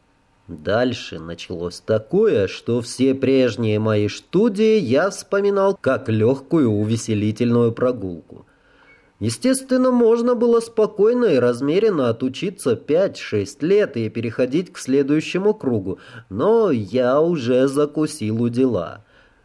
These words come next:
Долбил гранит науки, будто дятел с пневмоприводом, но словно уперся в непроходимую преграду.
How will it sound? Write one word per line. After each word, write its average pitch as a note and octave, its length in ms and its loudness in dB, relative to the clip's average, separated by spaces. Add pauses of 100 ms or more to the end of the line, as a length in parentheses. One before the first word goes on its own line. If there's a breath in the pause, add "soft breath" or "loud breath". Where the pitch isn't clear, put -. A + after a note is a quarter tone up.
(120)
Долбил F#2 640 -2
гранит G2 480 -2
науки, A#2+ 420 0
будто B2+ 520 0
дятел A2 560 -2
с A2+ 100 -8
пневмоприводом, C3+ 1200 0
но A3 180 4
словно A3 540 0
уперся G#3+ 580 0
в B2+ 80 -4
непроходимую A#2 800 0
преграду. G#2+ 720 -6